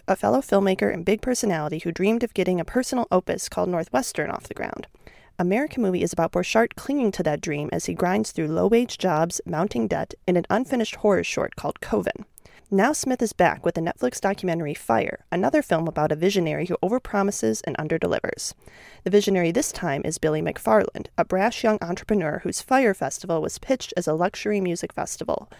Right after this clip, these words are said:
where attendees could frolic on the beach with supermodels and influencers. But it turned out to be a fraudulent debacle that played out on social media.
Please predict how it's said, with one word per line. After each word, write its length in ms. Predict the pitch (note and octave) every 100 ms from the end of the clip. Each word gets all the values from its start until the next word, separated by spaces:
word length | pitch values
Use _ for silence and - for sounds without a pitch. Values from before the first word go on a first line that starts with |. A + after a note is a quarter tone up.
| - -
where 160 | F3
attendees 420 | F3+ A3+ C4+ C#4 -
could 140 | F3+
frolic 400 | - G#3 B3+ C4+
on 100 | B3+
the 80 | A#3
beach 280 | F#3+ G3+ -
with 100 | -
supermodels 640 | - F#3 G3+ G3 G#3 F#3
and 80 | -
influencers. 760 | D#3+ - - - - - - - - - - -
But 100 | -
it 80 |
turned 240 | - D4+ B3+
out 140 | G#3
to 100 | G3
be 80 | F3+
a 60 | -
fraudulent 540 | - G#3 G#3+ A#3 A3+
debacle 460 | E3+ E3 F3 - -
that 120 | F3+
played 240 | - F#3
out 160 | E3 D#3+
on 100 | D#3
social 340 | - - -
media. 340 | F#3 G3+ -